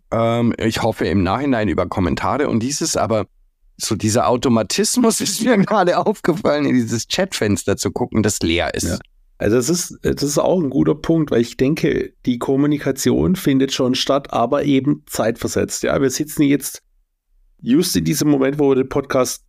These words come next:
Speaker 2: aufnehmen, sitzen wir gemütlich dran, haben das Mikro vor uns, können uns komplett auf das Mikro und auf das Gespräch konzentrieren. Es ist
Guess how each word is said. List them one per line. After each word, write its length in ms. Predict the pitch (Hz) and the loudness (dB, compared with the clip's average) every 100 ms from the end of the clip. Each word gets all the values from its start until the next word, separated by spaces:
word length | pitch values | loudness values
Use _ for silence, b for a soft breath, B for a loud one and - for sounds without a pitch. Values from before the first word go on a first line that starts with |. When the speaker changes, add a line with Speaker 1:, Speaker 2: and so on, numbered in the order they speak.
| - | 0
Speaker 2:
aufnehmen, 680 | 107 143 - 147 139 143 135 | 2 2 2 2 2 0 0
sitzen 340 | 139 131 135 | -2 -2 -2
wir 80 | 123 | 2
gemütlich 840 | 131 127 127 160 - 147 147 - | 2 2 2 0 2 2 0 -4
dran, 560 | 113 104 110 147 151 147 | -2 0 2 2 0 0
haben 420 | 135 120 120 - | 2 4 4 2
das 240 | 120 120 - | -4 -2 0
Mikro 320 | 147 156 151 | 0 2 0
vor 220 | - 139 | 2 2
uns, 200 | 135 - | 2 0
können 220 | 127 113 | 0 2
uns 180 | 117 117 | 2 0
komplett 340 | - 117 117 - | -2 0 0 -2
auf 160 | 110 | -4
das 200 | - - | -4 -2
Mikro 360 | 131 127 - 170 | -2 0 2 2
und 80 | 117 | 2
auf 120 | - | -2
das 140 | 117 | -8
Gespräch 500 | - - 104 123 139 | -8 -6 0 0 2
konzentrieren. 680 | 135 120 120 117 - 139 127 | 2 2 2 0 2 2 2
Es 120 | 120 | 0
ist 320 | 127 - - | -4 -10 -14